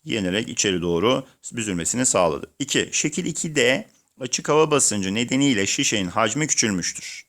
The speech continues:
Evet, açık hava basıncı içerideki gaz basıncından büyük olduğu için ne yaptı? Onu büzdü, küçülttü.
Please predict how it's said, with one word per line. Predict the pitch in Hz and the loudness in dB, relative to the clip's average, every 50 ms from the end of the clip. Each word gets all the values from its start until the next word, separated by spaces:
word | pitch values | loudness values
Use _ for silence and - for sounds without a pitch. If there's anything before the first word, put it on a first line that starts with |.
| _ | _
Evet, | - 80 80 - _ - | -16 -16 -16 -16 _ -8
açık | - - - - | -6 -4 -2 0
hava | 98 101 90 | 0 0 2
basıncı | 92 85 - - - 80 - - 110 123 127 - - | 2 0 0 0 -2 -4 -4 0 2 2 2 0 -2
içerideki | 110 - - 92 87 78 73 - | -2 0 0 0 0 0 -2 0
gaz | 98 98 98 90 | 0 0 0 0
basıncından | 90 85 - - - - - - - 151 - - - - - - - _ - - 85 - - | -2 -4 -6 -6 -6 -4 -4 -2 -2 -4 -6 -12 -18 -18 -18 -18 -18 _ -12 -10 -8 -4 0
büyük | 117 123 123 123 - | 0 0 0 2 2
olduğu | 87 85 76 76 | 0 0 0 0
için | 73 - - 143 143 139 | 0 0 0 0 2 2
ne | |
yaptı? | 117 95 85 - - 104 | 2 2 2 0 -2 -2
Onu | 101 98 123 127 110 | 0 0 0 -2 0
büzdü, | 95 95 92 87 80 - - 95 107 123 127 | 0 0 0 0 0 -2 -2 -2 -2 -2 -2
küçülttü. | 123 - 92 - - 85 - - - - | -2 -6 -8 -4 -4 -6 -6 -8 -14 -20